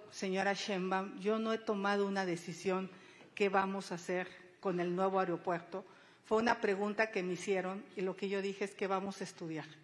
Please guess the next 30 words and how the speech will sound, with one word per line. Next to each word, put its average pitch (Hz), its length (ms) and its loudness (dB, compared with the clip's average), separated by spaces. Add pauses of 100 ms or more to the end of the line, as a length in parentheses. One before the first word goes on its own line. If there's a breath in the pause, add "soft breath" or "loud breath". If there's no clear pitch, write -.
(880 loud breath)
Antes 254 300 4
de 220 100 2
tomar 208 300 0
una 208 140 -2
decisión 190 420 -4
con 196 180 -2
el 170 140 -2
hígado, 190 420 -4 (540 loud breath)
si 240 320 -6
se 220 180 0
hace 208 300 2
de 185 120 -2
nuevo 180 280 0
tal 185 220 0
aeropuerto 175 720 -2
o 185 120 4
no 208 200 4
se 214 200 0
hace, 196 400 0 (420 loud breath)
hay 202 140 0
que 208 120 -2
estudiar, 175 540 0
porque 180 220 -8
¿saben 214 320 -2
qué? - 460 -6
Ya 214 160 0
pagamos 202 380 0
trescientos 180 500 -6
mil 190 160 -6
millones 185 560 -6